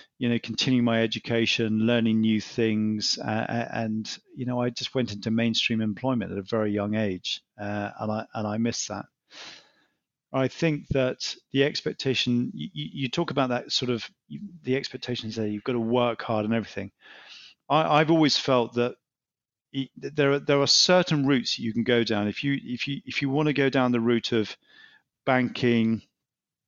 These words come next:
or, or law, uh, or, or the medical industry, then there is gonna be a path that is gonna be a really hard graft, and you've got to be expected to do that. And some of the bigger firms really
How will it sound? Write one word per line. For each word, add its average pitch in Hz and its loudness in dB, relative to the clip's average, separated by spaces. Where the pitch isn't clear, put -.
or, 101 -2
or 104 -2
law, 120 4
uh, 110 -2
or, 107 -6
or 110 -6
the 107 -4
medical 120 2
industry, 113 0
then 117 0
there 135 4
is 143 4
gonna 135 4
be 127 4
a 117 4
path 113 0
that 123 0
is 113 2
gonna 120 2
be 110 2
a 107 4
really 110 4
hard 107 0
graft, 101 -4
and 101 -2
you've 107 0
got 117 -2
to 101 -4
be 98 -2
expected - -10
to 92 -12
do 95 -8
that. 92 -6
And 95 -6
some 107 0
of 104 -2
the 101 -2
bigger 107 -4
firms 101 -6
really 104 2